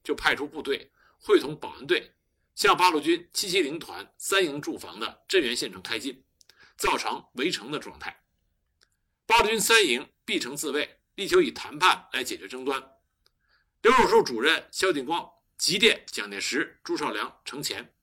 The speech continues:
要他们制止国民党部队的军事行动，由国共双方派员商谈，以免事态扩大。到了五月初，国民党当局才同意谈判，镇原事态始告平息。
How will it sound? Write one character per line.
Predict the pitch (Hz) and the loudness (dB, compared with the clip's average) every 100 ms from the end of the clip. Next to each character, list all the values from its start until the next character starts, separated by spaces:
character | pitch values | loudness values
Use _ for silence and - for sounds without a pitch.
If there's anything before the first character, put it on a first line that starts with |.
| _ _ _ _ - | _ _ _ _ 2
要 | 233 147 | 4 4
他 | 277 | 2
们 | 127 110 _ | 0 -6 _
制 | - 156 123 | 2 4 2
止 | 101 | -2
国 | - | -4
民 | 143 147 | -4 -4
党 | 92 | -4
部 | 147 | -2
队 | 131 107 | 0 0
的 | |
军 | 87 151 | -2 -6
事 | 120 | -6
行 | 87 | -10
动， | 101 - _ _ _ - _ | -14 -16 _ _ _ -20 _
由 | - 180 | 8 8
国 | 202 - 190 | 8 6 2
共 | 202 147 | 2 -2
双 | 160 160 | -2 0
方 | 165 - - - | 0 -2 -8 -2
派 | 156 | 0
员 | 107 117 | 0 -4
商 | 143 123 | -8 -10
谈， | - - _ | -16 -20 _
以 | - 160 | -6 -2
免 | 127 - | -2 -6
事 | - 131 | -10 -8
态 | 104 | -8
扩 | - 95 | -8 -8
大。 | 104 - _ _ _ _ _ _ _ _ | -10 -12 _ _ _ _ _ _ _ _
到 | - 233 | 8 8
了 | |
五 | 156 127 | 8 6
月 | 120 | 2
初， | - 202 - _ | 4 4 2 _
国 | 151 | -2
民 | 165 | -2
党 | 127 92 | -2 -4
当 | 123 | -6
局 | 110 110 - | -6 -8 -8
才 | 117 | -10
同 | 117 110 | -8 -10
意 | 175 | -10
谈 | - - | -12 -8
判， | 107 - - - 135 - - - | -8 -8 -18 -20 -20 -20 -20 -6
镇 | 120 208 | 4 6
原 | 143 156 | 6 2
事 | 180 | 0
态 | 135 117 - - | 0 -2 -4 -14
始 | - 92 | -12 -12
告 | 98 | -14
平 | - 92 | -14 -10
息。 | - 120 | -8 -10